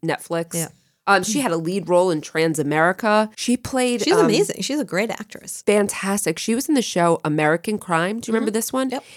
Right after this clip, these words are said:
Speaker 1: It only lasted two seasons, but whenever anyone asks me what I think is the most realistic depiction of the criminal justice system, I refer them to that show. She's a brilliant actress and one of the people who pled guilty. Her husband, William H. Macy, also a famous and outstanding actor, was not charged with any crime,
Speaker 2: Mm-hmm.
Speaker 1: which means that there was no documentation.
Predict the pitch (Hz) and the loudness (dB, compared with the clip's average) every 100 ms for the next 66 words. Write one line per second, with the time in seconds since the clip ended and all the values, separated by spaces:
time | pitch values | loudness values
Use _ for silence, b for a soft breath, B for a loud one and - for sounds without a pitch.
0 | B - 415 622 311 180 214 - 220 - | B -2 0 2 4 6 4 0 -4 -2
1 | 202 - 165 170 214 214 170 165 196 247 | -4 -2 -2 0 0 0 0 2 2 2
2 | 233 165 175 185 - 139 151 - 180 151 | 2 2 2 2 0 0 0 0 2 2
3 | 156 160 160 - 156 160 - 165 160 147 | 2 -2 -2 0 2 2 2 0 2 0
4 | - 170 156 - 156 196 156 160 175 156 | -2 -6 -6 -8 -6 -4 -2 -2 0 2
5 | 147 147 143 - 170 185 - 202 - 165 | 0 0 -4 -4 -8 -6 -4 -4 0 2
6 | 156 147 151 143 127 135 - 135 - - | 2 2 0 0 -2 -6 -2 -2 -2 -4
7 | 131 - _ - 202 208 196 208 190 180 | -6 -6 _ -2 0 4 6 6 4 2
8 | - 214 - - 190 175 170 175 185 180 | -2 -4 -4 -4 0 2 2 2 2 0
9 | 180 175 175 170 - 170 - 165 170 220 | -4 -4 -4 -4 -2 -4 -2 -2 -2 -2
10 | 226 202 202 370 - 480 269 185 196 175 | -2 -2 -2 -2 -2 0 2 4 4 2
11 | 170 - 165 170 226 214 - 165 175 233 | 0 2 2 2 -2 0 4 4 4 0
12 | 226 156 - 156 151 208 - 156 139 - | 0 -2 0 0 2 0 -2 -2 -2 -2
13 | 147 156 139 131 151 - 220 175 185 170 | 0 0 0 -2 -2 -4 -2 -2 0 -2
14 | - - 165 156 - 151 147 - 135 - | -2 0 0 0 -4 -2 -2 -4 -4 -4
15 | - 185 190 190 160 139 143 - - 151 | -6 -4 -4 2 2 4 2 0 -2 0
16 | 143 156 143 139 135 - 143 - 123 - | 2 2 2 4 2 0 -4 -4 -4 -6